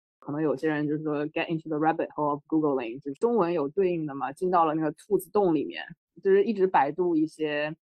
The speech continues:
呃，有的没的。但现在网上的这个资料也很多别有用心嘛，那可能写了一些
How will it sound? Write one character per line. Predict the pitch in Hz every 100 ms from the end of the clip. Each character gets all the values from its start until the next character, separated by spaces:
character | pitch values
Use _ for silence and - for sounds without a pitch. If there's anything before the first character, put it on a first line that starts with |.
| _ _ _
呃， | 151 147
有 | 151 131
的 | 147
没 | 143 127 135
的。 | 143 131 123 -
但 | 226
现 | 269
在 | 262
网 | 220 143
上 | 151 202
的 | 185
这 | 185
个 | 185
资 | 170 202
料 | 214 170
也 | 143 156
很 | 160
多 | 139 160 170
别 | 156
有 | 160 143
用 | 156 156
心 | - 160
嘛， | 156 147
那 | 151
可 | 147 143
能 | 139
写 | 156 - 135
了 |
一 | 139
些 | 156 151 143